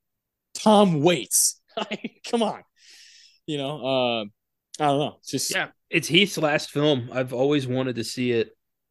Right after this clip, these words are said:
Speaker 2: Um, I know that, uh, I think it was Johnny Depp, Colin Farrell, and I wanna say Jude Law
Speaker 1: Yep. Those are the three. Yeah.
Speaker 2: stepped in to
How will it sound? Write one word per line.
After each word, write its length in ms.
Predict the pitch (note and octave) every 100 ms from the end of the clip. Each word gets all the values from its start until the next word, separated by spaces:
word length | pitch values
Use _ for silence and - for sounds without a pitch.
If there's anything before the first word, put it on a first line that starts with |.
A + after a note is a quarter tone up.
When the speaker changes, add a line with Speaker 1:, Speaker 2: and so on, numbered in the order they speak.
| _
Speaker 2:
Um, 480 | - A2+ A2 A2 A2 -
I 100 | C#3
know 200 | C#3 C#3
that, 180 | C3 A#2
uh, 300 | A2+ G#2+ -
I 60 |
think 160 | A2+ A#2+
it 40 |
was 340 | A2+ G#2 - - _ _
Johnny 280 | - B2+ C#3
Depp, 440 | B2+ B2+ B2 A#2+ - _ -
Colin 340 | - B2+ B2
Farrell, 720 | A#2 B2+ A#2+ A#2+ A#2 A2+ A2 _ _ _ _
and 520 | A2+ A2 A2 G#2+ G#2+
I 60 | G#2+
wanna 120 | B2
say 100 | B2
Jude 260 | A2 B2+ A#2+
Law 360 | A2+ G3+ B3+ - _ -
Speaker 1:
Yep. 320 | D#2 E3 - - - -
Those 200 | A#2+ C3+
are 40 |
the 60 | C3+
three. 340 | - D#3+ D3+ - -
Yeah. 160 | C3 B2
Speaker 2:
stepped 340 | - B2 -
in 200 | C#3 C3
to 300 | B2+ B2+ A#2